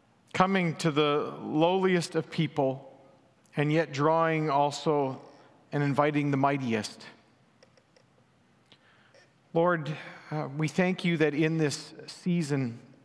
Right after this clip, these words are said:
uh, that you break into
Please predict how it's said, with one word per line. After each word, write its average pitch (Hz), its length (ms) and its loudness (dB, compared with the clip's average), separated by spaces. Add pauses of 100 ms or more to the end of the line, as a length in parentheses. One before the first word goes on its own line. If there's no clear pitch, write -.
(140)
uh, 143 220 0
that 143 560 0 (240)
you 165 260 0
break 165 460 0
into 180 580 0